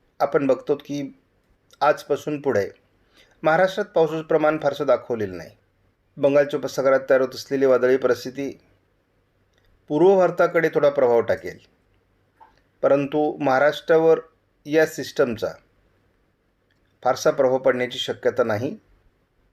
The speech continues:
अठ्ठावीस तारखेपर्यंत जरी बघितलं तर या सिस्टमचा महाराष्ट्रावर कुठल्याही प्रकारचा परिणाम होत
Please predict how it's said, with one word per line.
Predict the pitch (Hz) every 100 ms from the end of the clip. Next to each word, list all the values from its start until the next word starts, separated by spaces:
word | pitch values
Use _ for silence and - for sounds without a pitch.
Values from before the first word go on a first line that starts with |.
| _ _ _ _ _ -
अठ्ठावीस | 156 - 170 175 170
तारखेपर्यंत | 151 151 139 139 139
जरी | 143 135 135
बघितलं | 120 120 - 90 76 _ _ _ _ _ _ _ _ _ _ _ _ _ 160
तर |
या | 160 170
सिस्टमचा | 165 147 - 147 143 147
महाराष्ट्रावर | 143 131 131 131 - 131
कुठल्याही | 123 - 156 160
प्रकारचा | 143 135 127 131
परिणाम | 123 120 120
होत | 107